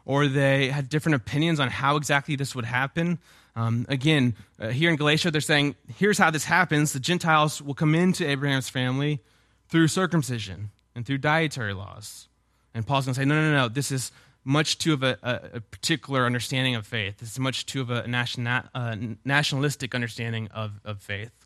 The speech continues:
Um, so you have in, in Genesis, God beginning his redemptive work through the person of Abraham. Um, this is God's response to sin in Genesis twelve. This is the first thing God does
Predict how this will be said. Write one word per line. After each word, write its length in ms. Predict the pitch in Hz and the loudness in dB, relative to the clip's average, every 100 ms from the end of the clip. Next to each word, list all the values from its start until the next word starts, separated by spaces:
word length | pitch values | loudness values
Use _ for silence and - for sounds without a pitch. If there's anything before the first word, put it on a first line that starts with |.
| _ - - _ 107 | _ -20 -20 _ -6
Um, 300 | 95 92 110 | -4 -6 -4
so 140 | 185 | 0
you 60 | 190 | 4
have 200 | 220 233 | 6 6
in, 140 | 240 | 4
in 160 | 190 165 | 4 2
Genesis, 580 | 165 175 185 165 - - _ _ _ _ _ _ - _ 147 | 2 2 2 2 -2 -10 _ _ _ _ _ _ -20 _ -2
God 340 | 165 170 196 | 2 4 4
beginning 320 | 170 160 170 165 | 2 2 4 6
his 160 | 160 | 4
redemptive 480 | 151 127 180 - 156 | 2 2 0 2 0
work 400 | 131 135 135 - | 2 4 2 -2
through 140 | - | -8
the 100 | 123 | -6
person 380 | 113 - 147 - | -4 0 0 0
of 80 | 123 | 0
Abraham. 500 | 113 104 98 82 101 _ _ _ _ _ _ _ _ | -2 -2 -8 -12 -16 _ _ _ _ _ _ _ _
Um, 540 | 104 101 90 85 87 104 _ _ | -2 0 -2 -6 -16 -20 _ _
this 220 | 160 175 | 2 2
is 440 | 123 165 160 143 131 | 2 2 2 0 -4
God's 380 | 123 156 156 139 | 2 4 4 2
response 500 | 131 - 160 160 - | -6 2 2 2 0
to 100 | 135 | -6
sin 320 | - 123 95 | -4 -4 -4
in 80 | 101 | -4
Genesis 340 | 113 101 104 | -6 -8 -10
twelve. 480 | - 104 82 - - _ - | -8 -8 -8 -16 -20 _ -6
This 80 | 156 | -2
is 40 | |
the 80 | 156 | 0
first 200 | 196 180 | 2 2
thing 100 | 185 | 4
God 300 | 160 143 117 | 4 2 0
does 640 | 143 143 135 127 120 - | 2 4 4 2 0 -6